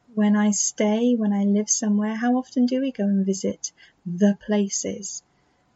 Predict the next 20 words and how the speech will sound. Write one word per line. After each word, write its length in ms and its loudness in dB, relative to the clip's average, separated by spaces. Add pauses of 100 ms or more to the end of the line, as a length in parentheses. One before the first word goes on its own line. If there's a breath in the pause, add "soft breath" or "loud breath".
of 140 0
our 140 4
locality? 760 -4 (920)
Well, 120 2
I'm 160 6
doing 260 4
it 140 -10
today, 300 -12 (320)
and 120 2
I'm 140 2
going 140 0
to 100 -10
take 220 -10
many 360 2
photographs, 800 -8
and 100 0
I'm 160 0
going 220 -2
to 140 -8
really 580 0